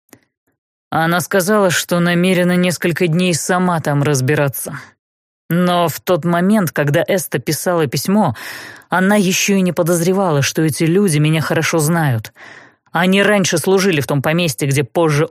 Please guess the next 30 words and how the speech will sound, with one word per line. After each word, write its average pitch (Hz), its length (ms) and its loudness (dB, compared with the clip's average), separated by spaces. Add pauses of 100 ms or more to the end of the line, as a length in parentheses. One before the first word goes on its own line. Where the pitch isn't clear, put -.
Олтерн 156 500 0
держал 160 440 0
жену, 160 520 0 (580)
а 147 120 0
потом 202 300 2
уволились, 156 840 0 (100)
будто 156 480 0
бы 147 120 2
по 156 140 0
старости. 143 760 -2 (320)
Но 185 240 2
они 208 300 4
и 190 40 0
сейчас 147 500 -4
ещё 151 480 2
очень 214 380 2
бодрые. 143 580 2 (280)
Я 175 240 2
следил, 247 480 2
как 262 300 -2
Кирт - 320 -2
спускался 254 800 -2
по 247 160 -2
лестнице, 139 800 -2 (120)
чуть - 340 -2
ли 196 140 2
не 190 120 2
в 160 100 -6
припрыжку. 170 640 -2 (600)
Вот 180 320 0